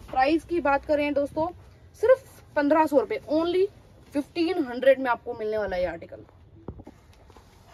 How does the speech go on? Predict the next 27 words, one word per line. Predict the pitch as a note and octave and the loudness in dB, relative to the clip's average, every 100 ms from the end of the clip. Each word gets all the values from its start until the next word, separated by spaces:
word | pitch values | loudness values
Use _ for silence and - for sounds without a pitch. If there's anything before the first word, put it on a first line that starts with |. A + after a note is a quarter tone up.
| - | -6
मिल्की | C4 C4+ | -4 0
व्हाइट | F#4 F4+ - | 2 2 2
कलर | E4+ E4 | 0 2
के | E4 | 0
ऊपर | D#4+ E4 E4 | 4 6 6
चिनॉन | D#4+ C#4 C#4+ | 2 -2 0
सिल्क | D#4 D4+ D4 | 0 -4 2
का | D4+ | 2
बहुत | B3+ B3 C#4 | 4 0 0
ही | D#4 E4+ | -2 -6
favorite, | C#4 A#3+ A#3 D4 | -2 -2 2 4
आप | C#4 B3+ - | 4 2 0
मतलब | C4 C4+ A#3+ | -2 -2 -2
जो | C#4 D#4 D#4+ F#3+ G3+ - | -2 0 -2 -6 -16 -16
हमारी | G#3+ A#3+ C4+ | -6 -4 -4
वीडियो | B3 B3+ | -6 -4
regular | A#3+ G3+ C4+ | -4 -2 -6
देखते | B3 - | -6 -10
हैं | C4 | -12
सबको | C4 - | -10 -12
पता | C4 B3 | -10 -4
है | A#3+ B3 | -4 -6
कि | C4+ | -10
उनका | C4+ | -10
favorite | C4 A3+ A#3+ B3 | -6 -6 -4 -4
article | A3+ A3+ B3 B3 | -4 -4 -10 -10
है, | A#3+ B3 | -8 -10